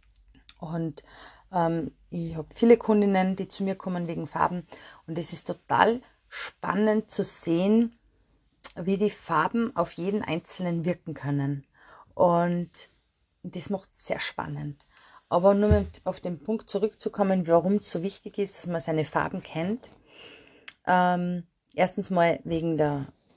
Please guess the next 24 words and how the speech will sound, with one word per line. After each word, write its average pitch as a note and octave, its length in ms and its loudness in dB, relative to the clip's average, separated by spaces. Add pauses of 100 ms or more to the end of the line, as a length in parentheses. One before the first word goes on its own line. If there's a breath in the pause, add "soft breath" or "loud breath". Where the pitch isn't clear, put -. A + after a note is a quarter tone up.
(540)
Farbe, D#3 360 6
wie E3 80 -2
man D3 220 2
wirkt. - 420 4 (640)
Man F3+ 160 -4
tut F3+ 160 -6
sie E3 100 0
leichter D3+ 360 4
beim, C#3+ 500 -6
beim C#3+ 160 -6
Shoppen. A#3 500 0
Und F3+ 240 -4
das D#3 120 -6
ist D#3 180 -8
wirklich G3+ 340 2
so. G#3 340 6 (600 loud breath)
Ähm, F3+ 440 4 (1160)
ich G3+ 180 -4
gehe F#3+ 180 4
zum - 180 -6
Beispiel F#3 500 8
an E3 120 0
meinen G#3 440 6
Nicht-Farben, G#3 920 4